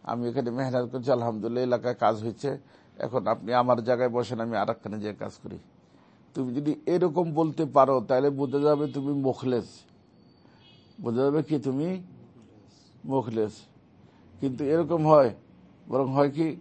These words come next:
কোনো লোক আসলে সাথে সাথে খাস খাস লোক নিয়ে বসে, "এই দেখছো, ওই যারা খুচরা ইয়া বসছে, এই দুই তিন দিনের ভিতরে তোরা যদি আমার সত্যি মুরিদ হয়ে থাকো, তাহলে বাগাই দিবি, বাগাই দিয়ে আমার সাথে কথা বলবি,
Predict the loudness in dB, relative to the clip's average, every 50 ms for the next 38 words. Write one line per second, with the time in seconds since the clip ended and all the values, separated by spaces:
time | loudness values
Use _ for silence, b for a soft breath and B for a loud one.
0 | -8 -4 -2 0 2 2 2 2 2 0 0 0 -2 -4 -4 -4 0 0 0 0
1 | 0 -2 -2 -2 0 -2 -2 -2 -4 -8 _ -20 _ _ b b b b b b
2 | b b b 0 2 2 2 2 2 0 0 0 0 -4 -4 -4 -2 -4 -4 -4
3 | -2 0 4 6 6 6 6 4 -4 -8 -14 -12 -6 -6 -6 -2 2 4 6 6
4 | 6 4 2 -4 B B B B B B B B B -4 -2 6 8 10 10 10
5 | 8 6 2 0 2 4 6 8 10 10 10 8 6 4 0 -2 -2 -2 -2 -4
6 | -4 -4 -4 -10 b b b b b b b b -20 _ -20 _ _ _ -20 _
7 | _ _ _ _ -20 -20 -20 _ _ -20 -20 -20 _ _ _ -20 -20 -20 -14 -8
8 | -6 -6 -4 0 2 4 4 4 2 -2 -4 -2 -2 2 2 4 4 6 4 4
9 | 4 2 2 2 2 0 0 0 0 0 4 4 4 4 2 2 6 6 6 6
10 | 4 0 -2 0 -4 -4 -2 0 -2 0 0 0 0 0 -2 -2 0 2 2 2
11 | 4 2 2 2 2 2 2 0 2 8 10 10 10 12 10 8 8 6 2 4
12 | 4 4 4 2 -2 B B B B B B B 6 8 10 10 12 10 8 10
13 | 8 8 8 6 0 -2 -2 -4 -2 -2 -2 -2 0 0 -2 -2 -2 -6 -6 -8
14 | -10